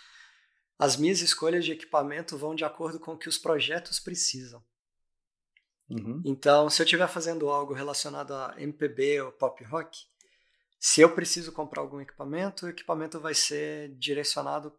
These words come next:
Speaker 1: pro que o pop rock precisa. E se eu tiver fazendo alguma coisa de metal, a escolha de um plugin ou a escolha de um equipamento vai ser baseado no que aquele projeto de metal tá precisando.
Speaker 2: Entendi.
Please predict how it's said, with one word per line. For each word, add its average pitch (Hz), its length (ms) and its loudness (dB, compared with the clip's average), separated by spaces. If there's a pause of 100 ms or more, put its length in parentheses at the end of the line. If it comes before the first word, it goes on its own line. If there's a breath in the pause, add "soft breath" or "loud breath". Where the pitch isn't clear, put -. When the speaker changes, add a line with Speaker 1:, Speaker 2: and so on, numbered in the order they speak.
Speaker 1:
pro 147 140 -12
que - 240 -10
o 139 60 -12
pop 139 300 -10
rock 139 560 -12 (320)
precisa. 131 460 -4 (800)
E 139 440 -6
se - 120 2
eu 143 40 0
tiver 139 160 -2
fazendo 135 240 -10
alguma 135 180 -10
coisa 131 200 -12
de 139 60 -8
metal, 170 640 2
a 156 80 0
escolha 165 400 -4
de 143 80 -8
um 139 80 -8
plugin 147 500 -8
ou 143 60 -10
a 135 40 -8
escolha 139 320 -8
de 131 100 -12
um 131 40 -16
equipamento 147 680 -12
vai 143 120 -12
ser 143 480 -6 (440 soft breath)
baseado 139 400 2
no 139 80 -12
que - 100 -8
aquele 139 220 -8
projeto 135 400 -8
de 139 80 -14
metal 139 260 -12
tá 135 120 -18
precisando. 131 640 -8 (420)
Speaker 2:
Entendi. 95 340 -2